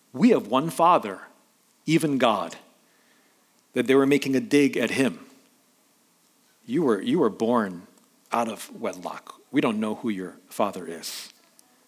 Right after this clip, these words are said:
He was the ultimate illegitimate child,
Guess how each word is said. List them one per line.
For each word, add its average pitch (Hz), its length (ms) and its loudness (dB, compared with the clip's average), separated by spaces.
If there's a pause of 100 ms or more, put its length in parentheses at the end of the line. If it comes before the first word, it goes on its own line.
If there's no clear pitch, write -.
(680)
He 143 160 2
was 131 400 0 (220)
the 156 160 0
ultimate 143 580 2 (1300)
illegitimate 139 640 2
child, - 560 -2